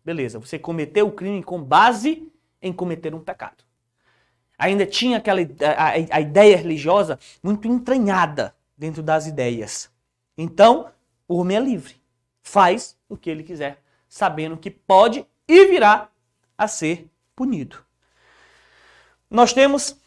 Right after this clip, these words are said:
e é importante, na verdade tudo é importante aqui, e tudo fácil de compreender também. É, três precursores da escola clássica, que é Bonessona, César de Bonessona,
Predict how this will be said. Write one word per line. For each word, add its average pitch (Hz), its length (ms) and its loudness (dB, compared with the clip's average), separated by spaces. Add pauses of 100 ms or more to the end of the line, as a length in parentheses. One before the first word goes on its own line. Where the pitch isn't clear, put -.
(1700)
e 226 100 6
é - 20 10
importante, 254 1040 2 (540)
na 233 100 -4
verdade 233 240 0
tudo 240 160 -8
é 220 40 -4
importante 170 500 -8
aqui, 127 160 -14
e 180 140 -10
tudo 240 200 -14
fácil 208 340 -4
de 202 60 -14
compreender 160 520 -12
também. 123 340 -16 (760)
É, 165 840 4
três 294 280 4
precursores 214 920 0
da 180 500 4
escola 208 420 2
clássica, 123 640 -2 (640)
que 202 100 0
é 185 280 4
Bonessona, 208 760 -2 (100)
César 254 540 2
de 180 100 -8
Bonessona, 147 680 -10